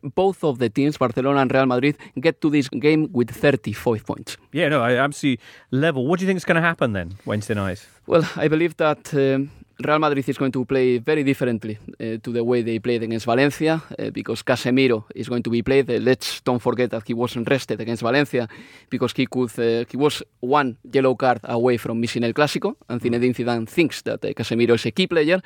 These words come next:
Speaker 1: I don't think that Real Madrid is going to play with three players up front,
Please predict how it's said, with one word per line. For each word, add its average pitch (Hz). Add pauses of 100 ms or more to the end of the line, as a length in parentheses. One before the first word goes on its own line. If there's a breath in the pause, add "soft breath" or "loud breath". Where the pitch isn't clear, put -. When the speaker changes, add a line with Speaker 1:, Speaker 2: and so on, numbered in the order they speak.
(760 loud breath)
Speaker 1:
I 170
don't 175
think 160
that 147
Real 147
Madrid 135
is 123
going 139
to 123
play 127
with 117
three 131
players 120
up 117
front, 135